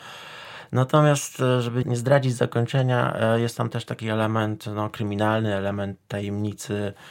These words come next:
no, znowu brutalnej, ale tajemnicy, która też pokazuje relacje społeczne i właśnie tą historię co-, co-, codzienną. To też jest o tyle ciekawa, ciekawa pi-, pisarka, że nie jest o-, os-, osamotniona. Na Jamajce, i to od lat, jest, jest parę osób, które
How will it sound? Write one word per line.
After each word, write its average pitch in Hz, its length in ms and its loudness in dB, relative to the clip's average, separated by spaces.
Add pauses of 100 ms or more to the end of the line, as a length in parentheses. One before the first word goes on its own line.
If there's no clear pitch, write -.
(640)
no, 117 60 -2
znowu 113 300 2
brutalnej, 127 680 6
ale 117 360 2
tajemnicy, 113 460 -4
która 110 260 -4
też - 160 -8
pokazuje 107 640 -4
relacje 110 520 -2
społeczne 87 640 -8
i 90 40 -8
właśnie - 260 -10
tą 98 140 -10
historię 98 460 -8
co-, - 200 -12
co-, - 180 -14
codzienną. 107 680 -4
To - 80 -4
też 170 180 -4
jest 160 120 -6
o 175 60 -2
tyle 160 80 0
ciekawa, 151 440 -4 (120)
ciekawa 156 280 -2
pi-, 156 200 -12
pisarka, 139 640 -2
że 127 400 0 (600)
nie 131 100 2
jest 139 140 2
o-, 139 160 -4
os-, - 260 -8
osamotniona. 131 720 -2 (580)
Na 131 240 2
Jamajce, 127 720 2
i 107 240 -8
to 113 140 -4
od 104 120 -4
lat, 117 400 2
jest, 101 360 -8
jest - 160 -14
parę 110 240 0
osób, 117 420 -6
które 95 300 -8